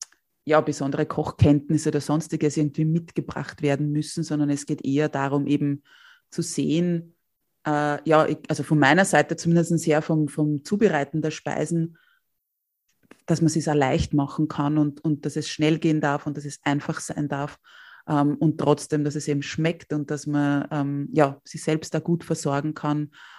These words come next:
oder auch, dass man schneller mal auf was zurückgreifen kann, wenn eben nicht die Zeit vielleicht da ist, dass man sie jetzt eben hinstellt und was Frisches macht, ja.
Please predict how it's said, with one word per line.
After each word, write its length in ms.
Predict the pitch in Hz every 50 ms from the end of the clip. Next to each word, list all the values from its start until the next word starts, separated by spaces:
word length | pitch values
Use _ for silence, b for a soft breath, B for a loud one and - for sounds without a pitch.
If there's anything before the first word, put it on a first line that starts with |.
| b b b
oder 340 | - 170 165 165 143 147 143
auch, 40 | 143
dass 220 | 151 151 - 160
man 360 | 151 147 147 147 143 139 - - _ -
schneller 360 | - - 165 156 165 175 175
mal 140 | 160 151 156
auf 80 | -
was 140 | 156 151 -
zurückgreifen 720 | - 160 151 190 196 196 - 135 131 139 - - - 143
kann, 320 | 139 - 143 143 147 143 139
wenn 160 | 147 156 -
eben 240 | - 156 143 151 156
nicht 240 | 175 165 - - 147
die 80 | 139
Zeit 280 | - - 135 143 139 -
vielleicht 360 | - 135 135 135 - - -
da 160 | 131 127 127
ist, 180 | 131 131 - -
dass 160 | 135 - -
man 100 | 139 135
sie 320 | 135 - 135 139 135 131 - _ _ _ _ _
jetzt 340 | - 147 139 - - - -
eben 160 | 151 - 147
hinstellt 540 | 139 - 165 156 139 - - 143 135 135 -
und 160 | - 139 131
was 140 | 143 135 -
Frisches 420 | - - 139 - - 143 139 - 139
macht, 300 | 135 135 - - - 143
ja. 140 | 143 139